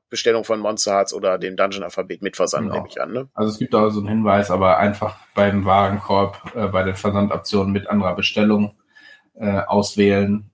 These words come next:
Speaker 2: Äh, ihr müsst auch, ich weiß gar nicht, ob es noch drin steht, ihr müsst auch nicht irgendwie reinschreiben, bei, mit welcher, ich finde schon,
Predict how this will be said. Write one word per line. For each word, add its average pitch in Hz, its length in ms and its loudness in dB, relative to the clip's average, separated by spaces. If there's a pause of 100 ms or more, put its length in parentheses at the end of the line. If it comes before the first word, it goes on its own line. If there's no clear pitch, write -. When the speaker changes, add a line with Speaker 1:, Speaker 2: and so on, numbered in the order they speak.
(100)
Speaker 2:
Äh, 95 380 0
ihr 107 100 -4
müsst 110 240 2
auch, 104 260 2 (140)
ich - 160 -10
weiß - 180 0
gar 110 80 0
nicht, 101 120 -2
ob 95 60 -10
es - 100 -10
noch 95 180 -4
drin 110 160 0
steht, 101 320 0
ihr 101 60 2
müsst 104 240 2
auch 92 120 4
nicht 98 140 0
irgendwie 98 260 -2
reinschreiben, 92 480 2
bei, 87 240 0
mit 87 160 -10
welcher, 98 480 2
ich 104 100 -10
finde 104 200 2
schon, 95 340 -2